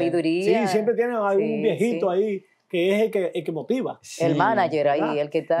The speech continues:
Speaker 3: como el
Speaker 2: Entonces,
Speaker 3: símbolo.
Speaker 1: Sí, sí, sí.
Speaker 2: inspirando a estos jóvenes para que sean mejores personas, no solamente para que bateen bien o para que manejen el balón bien, sino también esa garantía moral y espiritual que imprime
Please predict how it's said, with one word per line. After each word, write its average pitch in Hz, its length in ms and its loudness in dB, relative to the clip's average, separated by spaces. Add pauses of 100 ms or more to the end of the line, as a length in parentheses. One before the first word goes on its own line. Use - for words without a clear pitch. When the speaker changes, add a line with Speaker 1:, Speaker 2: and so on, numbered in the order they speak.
Speaker 3:
como 208 80 4
el 196 80 2
Speaker 2:
Entonces, 220 180 0
Speaker 3:
símbolo. 147 440 -2
Speaker 1:
Sí, - 60 4
sí, - 60 2
sí. 165 120 2
Speaker 2:
inspirando 214 800 0
a 160 120 -6
estos 180 280 -10
jóvenes 165 600 -6 (180)
para 151 200 -10
que 147 80 -10
sean 202 420 -2
mejores 160 380 -6
personas, 180 340 -4
no 170 80 -6
solamente 220 380 -2
para 175 180 -2
que 170 60 -8
bateen 156 340 -6
bien 175 300 -4 (400)
o 151 160 -4
para 156 160 -6
que 156 260 -8
manejen 170 460 -4
el 156 80 -6
balón 147 280 -4
bien, 165 280 -4 (240)
sino 160 360 -8
también 165 380 -4
esa 160 220 -12
garantía 165 500 -12
moral 165 560 -8
y 143 100 -12
espiritual 156 680 -4
que 175 100 -8
imprime 160 580 -4